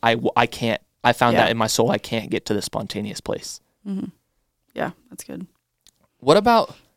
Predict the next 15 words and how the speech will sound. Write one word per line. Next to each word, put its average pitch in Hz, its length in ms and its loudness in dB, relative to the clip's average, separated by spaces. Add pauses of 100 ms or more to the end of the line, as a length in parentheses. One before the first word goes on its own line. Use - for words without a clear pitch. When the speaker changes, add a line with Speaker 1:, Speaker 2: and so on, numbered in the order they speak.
(400)
Speaker 1:
just 143 240 4
feeling 170 320 4
overwhelmed 120 840 2
by 92 180 0
prayer? - 400 -4
You - 1000 -20
guys 131 180 6
ever 143 160 4
feel 127 180 6
over-, 117 320 2
overwhelmed 113 640 -2
by 113 240 0 (120)
prayer 127 240 6
needs? 131 720 2 (460)
Speaker 2:
Yeah. 196 80 -6